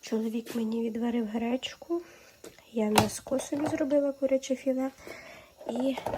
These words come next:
я пару днів вже ж назад, пам'ятаєте, печінку робила. То Коля собі відварив гречки, і я йому ще спекла такі сосиски.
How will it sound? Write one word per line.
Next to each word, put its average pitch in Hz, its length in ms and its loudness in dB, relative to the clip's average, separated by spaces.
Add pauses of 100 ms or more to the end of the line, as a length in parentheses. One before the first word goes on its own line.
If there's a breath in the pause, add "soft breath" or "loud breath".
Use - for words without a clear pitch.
(160)
я 220 420 0
пару 220 240 0
днів 208 240 -2
вже 208 140 -4
ж 202 140 -4
назад, 202 360 -4 (240)
пам'ятаєте, 208 720 -4 (200 loud breath)
печінку 254 600 4
робила. 240 560 4 (160)
То - 80 -12
Коля 214 240 -2
собі 208 260 -6
відварив 196 420 -2
гречки, 208 600 -4
і 196 100 0
я 196 180 0
йому 196 180 0
ще 175 180 -4
спекла - 420 2
такі - 300 -8
сосиски. - 680 2